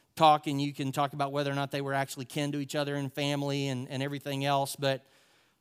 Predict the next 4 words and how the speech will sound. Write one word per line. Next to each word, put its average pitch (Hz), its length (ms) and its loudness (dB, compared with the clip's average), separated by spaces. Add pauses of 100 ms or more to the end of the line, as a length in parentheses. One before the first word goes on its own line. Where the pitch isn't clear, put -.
(260)
James 190 320 0
and 196 160 -2
John, 139 640 2 (840)
again, 143 760 0